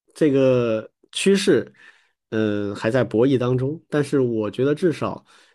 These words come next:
有一个平台去写一些高质量的东西，然后如果还能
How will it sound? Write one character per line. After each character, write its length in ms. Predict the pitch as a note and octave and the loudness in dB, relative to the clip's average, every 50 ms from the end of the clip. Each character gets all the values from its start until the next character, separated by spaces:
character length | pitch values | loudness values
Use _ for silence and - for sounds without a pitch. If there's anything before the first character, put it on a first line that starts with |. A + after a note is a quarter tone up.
| _ _ | _ _
有 200 | B2+ A#2 G#2 G#2 | 0 2 4 4
一 40 | C#3 | 4
个 80 | E3 | 4
平 180 | - - C3+ C3 | 2 2 0 0
台 180 | A#2 B2+ A#2 A#2+ | 0 0 -4 -4
去 260 | - - C3 A#2+ A#2 | -2 0 0 0 0
写 260 | - - - G2+ G2 | -2 -4 -2 -2 -2
一 20 | |
些 160 | G#2+ - B2+ A#2+ | 0 0 -2 0
高 180 | B2+ C3 C3 | 2 0 0
质 80 | B2 C#3 | 0 0
量 140 | C3+ C3 A#2 | 0 0 -2
的 60 | A#2 | -2
东 180 | A2+ B2 C3 C3 | -2 -2 -2 -2
西， 180 | B2+ - - - A2 | -4 -6 -14 -14 -10
然 140 | G#2+ A2 A2 | -8 -8 -4
后 140 | B2+ C3 A#2 | -2 -2 0
如 100 | A#2+ C3 | 0 0
果 80 | B2+ | 0
还 140 | A#2+ A#2+ A#2+ | -2 -2 -2
能 240 | B2 B2 B2 B2+ B2+ | 0 0 0 -2 -4